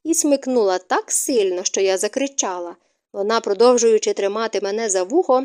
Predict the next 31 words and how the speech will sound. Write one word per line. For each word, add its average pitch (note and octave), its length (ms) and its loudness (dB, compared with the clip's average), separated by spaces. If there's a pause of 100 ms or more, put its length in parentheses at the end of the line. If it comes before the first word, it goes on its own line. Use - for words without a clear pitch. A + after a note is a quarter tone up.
(120)
присунула D4 540 0
мою G#3+ 320 2
голову D#4 420 0
до B3 100 -2
своєї F3+ 580 -4
і - 100 -10
сказала: F3+ 640 -6 (500)
«Ти G#3 120 0
дуже D#4 400 2
дорогий C#4+ 440 2
товар, B3+ 460 2
дівчинко. F3+ 720 -4 (300)
Я G#3 280 0
недооцінювала G#3 960 2
тебе, F3+ 340 -4 (220)
але, D#4 280 2
на D4+ 120 2
щастя, D#4 440 0
нічого A#3+ 400 -2
не G3+ 100 -2
сталося. F3+ 640 -4 (320)
Май D#4+ 220 2
на E4 180 2
увазі, F#3 640 0
я G3+ 160 2
уважно G3+ 380 2
стежитиму G3+ 640 0
за F#3+ 140 0
тобою A#3+ 420 -2
в D4 40 -2
майбутньому. G3 760 -4